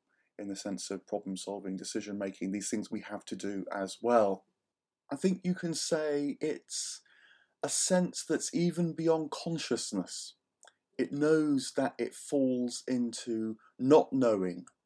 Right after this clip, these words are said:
And Dante says this himself, in a way, after the prayer to the Virgin and after he is now looking at her and appreciating her detachment, because he uses three similes to convey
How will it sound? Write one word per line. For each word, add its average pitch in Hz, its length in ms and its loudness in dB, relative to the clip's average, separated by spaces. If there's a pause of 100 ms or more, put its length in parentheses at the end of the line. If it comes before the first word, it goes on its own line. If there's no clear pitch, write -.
(380)
And 131 140 0
Dante 151 640 6 (260)
says 180 400 12
this - 440 2
himself, 127 840 2
in 117 140 -2
a 110 60 2
way, 104 460 0
after 127 400 2
the 113 120 -4
prayer 113 280 0
to 113 100 -8
the 110 100 -4
Virgin 107 400 2
and 113 120 -2
after 120 340 0
he 120 240 0
is 110 160 0
now 113 160 0
looking 120 520 0
at 120 160 0 (100)
her 104 260 -2 (380)
and 117 120 -2
appreciating 110 800 0
her 110 200 -2
detachment, 107 800 -8 (460)
because 131 280 -2
he 143 80 -2
uses 143 420 0
three 147 280 6
similes 127 720 4 (320)
to 131 100 -6
convey 123 880 6